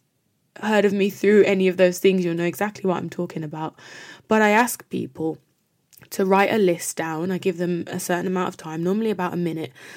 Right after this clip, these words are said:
Um, and I ask them to write down as many Black historical figures as they possibly can in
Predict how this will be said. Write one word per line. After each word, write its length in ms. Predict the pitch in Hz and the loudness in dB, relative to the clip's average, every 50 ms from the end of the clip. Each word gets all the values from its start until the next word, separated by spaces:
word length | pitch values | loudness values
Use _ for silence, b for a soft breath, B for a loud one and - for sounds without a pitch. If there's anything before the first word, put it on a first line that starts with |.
| B B B B B | B B B B B
Um, 240 | - 190 185 180 175 - | 0 2 2 2 2 2
and 140 | 196 196 | 4 4
I 60 | 196 196 | 4 4
ask 200 | 208 226 - - | 4 2 0 -2
them 140 | 247 247 | -4 -4
to 140 | 226 - 233 | -2 -2 -2
write 260 | 202 185 170 170 - | 0 0 0 -2 -2
down 460 | - 160 156 156 156 156 156 156 165 - _ - | -6 -10 -10 -8 -8 -8 -8 -10 -12 -12 _ -6
as 160 | 180 175 170 | -6 -4 -2
many 540 | 180 180 185 185 190 185 185 185 185 - - - _ _ | -2 0 0 2 2 2 2 2 0 -2 -6 -12 _ _
Black 560 | - 202 214 214 208 208 - _ - - - b b b b b | 0 0 2 0 -2 -4 -10 _ -20 -20 -20 b b b b b
historical 640 | _ - 196 190 - - 185 175 175 175 175 - 185 | _ -6 -4 -4 -2 -2 -2 -2 -2 -2 -4 -6 -8
figures 560 | 185 - - 175 165 - 160 156 156 - - - | -8 -6 -6 -6 -6 -6 -6 -8 -10 -12 -12 -10
as 180 | 175 170 165 | -10 -8 -6
they 120 | 175 175 175 | -6 -6 -6
possibly 560 | - - 180 170 - - - - - 175 165 | -6 -8 -8 -8 -8 -10 -12 -8 -8 -8 -8
can 400 | - - 156 156 160 151 156 - b b b b b b b b b _ - | -8 -12 -14 -14 -14 -14 -16 -16 b b b b b b b b b _ -4
in 340 | 175 170 160 160 160 170 | -4 -2 -2 -4 -8 -10